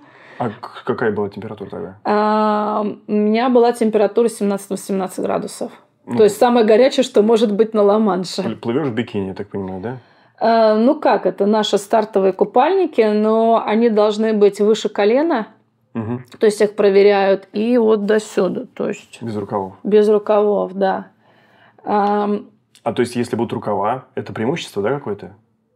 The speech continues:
Speaker 2: Нет, это не из-за этого. Они, у них как бы традиционно, то есть первый спортсмен, кто переплыл Ла-Манш, Каптен Уэбб, то есть у него вот такой вот купальник был, вот таких вот размеров,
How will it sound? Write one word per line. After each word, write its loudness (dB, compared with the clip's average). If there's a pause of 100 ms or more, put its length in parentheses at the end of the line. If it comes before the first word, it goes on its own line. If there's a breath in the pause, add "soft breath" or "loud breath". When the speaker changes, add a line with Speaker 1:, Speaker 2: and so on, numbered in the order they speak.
Speaker 2:
Нет, 2 (180)
это 2
не 2
из-за 2
этого. 0 (180)
Они, 2
у 0
них -2
как -4
бы 2
традиционно, 0
то 4
есть 0
первый 2 (420 loud breath)
спортсмен, 0
кто -2
переплыл 2
Ла-Манш, 0
Каптен -4
Уэбб, 2
то 4
есть 0
у 0
него 2
вот -2
такой 4
вот 0
купальник 2
был, 2
вот 0
таких -2
вот -2
размеров, 2